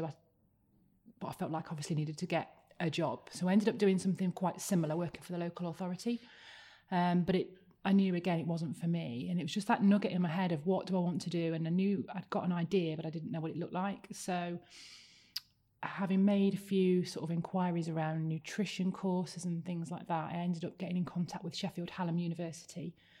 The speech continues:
um, chatting to them. And yeah, the decision to start the degree happened really, really quickly, which is not like me at <laughs> all. I'm normally a very methodical planner,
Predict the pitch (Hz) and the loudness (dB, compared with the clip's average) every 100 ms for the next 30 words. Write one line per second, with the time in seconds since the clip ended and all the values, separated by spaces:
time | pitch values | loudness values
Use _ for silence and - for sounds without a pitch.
0 | - - _ 170 160 165 165 214 190 196 | -20 -20 _ -4 0 0 0 -2 2 2
1 | 180 170 170 160 165 160 - _ _ _ | 2 0 -2 0 -2 -4 -10 _ _ _
2 | 165 165 165 170 170 - 170 180 180 151 | -2 0 0 0 -2 -6 -4 -2 0 -2
3 | 135 - - 170 190 - - 151 170 - | -6 -12 -8 -8 -10 -18 -20 -18 -6 -2
4 | 175 185 175 165 160 - _ _ _ - | 0 0 2 2 0 -10 _ _ _ -4
5 | 196 180 165 175 180 151 175 165 156 175 | -2 0 -2 0 0 0 -2 -2 0 0
6 | 170 165 165 160 - 170 156 147 156 180 | 2 2 0 -2 -4 -8 -6 -6 0 0
7 | - 165 - 165 170 - 220 185 196 - | 0 -2 -2 -2 -2 6 6 8 4 -2
8 | - - - 180 185 185 180 170 170 247 | -14 -14 -2 2 4 4 2 2 2 4
9 | 262 262 254 226 - - 226 190 156 190 | 6 6 2 -2 -4 -4 0 0 0 -2